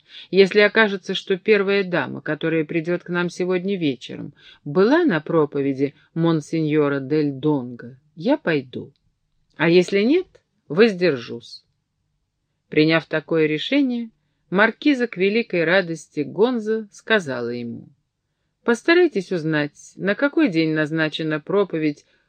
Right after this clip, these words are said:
коадьютора и в какой церкви. Вечером перед уходом подойдите ко мне». Я, может быть, дам вам поручение. Лишь только Гонза отправился на Корсо,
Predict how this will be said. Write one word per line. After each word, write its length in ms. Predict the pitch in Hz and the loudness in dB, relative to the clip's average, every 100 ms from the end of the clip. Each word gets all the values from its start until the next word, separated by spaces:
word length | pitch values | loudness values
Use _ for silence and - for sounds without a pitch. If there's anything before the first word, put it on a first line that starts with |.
| _ | _
коадьютора 760 | - 185 165 165 254 294 208 170 | 2 4 4 2 0 0 0 -2
и 60 | 156 | -4
в 80 | |
какой 360 | - 170 - 254 | -2 -4 -2 -6
церкви. 720 | - - 131 123 _ 107 101 _ _ _ _ _ | -6 -6 -6 -6 _ -20 -20 _ _ _ _ _
Вечером 580 | - 190 247 240 220 214 | 0 4 4 6 4 4
перед 300 | 220 208 185 | 6 6 6
уходом 540 | 190 - 302 175 135 - _ _ _ | 0 0 0 0 -4 -10 _ _ _
подойдите 560 | 214 214 254 269 294 170 | 4 6 4 2 -4 -4
ко 160 | 151 | -4
мне». 400 | 139 135 135 139 - _ _ _ | -4 -6 -10 -16 -20 _ _ _
Я, 180 | 151 180 | 0 2
может 300 | 196 208 196 | 4 2 0
быть, 300 | 180 185 - _ _ - | 0 -2 -4 _ _ -4
дам 320 | 165 190 190 | 2 2 4
вам 220 | 185 180 | 0 0
поручение. 800 | 196 196 185 - 135 113 135 - _ _ _ _ _ _ _ _ _ _ | -2 -2 -2 -4 -6 -6 -14 -20 _ _ _ _ _ _ _ _ _ _
Лишь 260 | 147 151 - | -2 -2 0
только 380 | 165 151 170 | 0 0 0
Гонза 640 | 151 151 180 151 143 131 135 _ _ - | -2 0 0 0 -4 -8 -10 _ _ -2
отправился 760 | 156 147 156 160 139 139 - | -2 0 2 4 2 -2 -6
на 160 | 135 135 | -6 -6
Корсо, 540 | - 247 262 - 226 | -2 0 0 -6 -14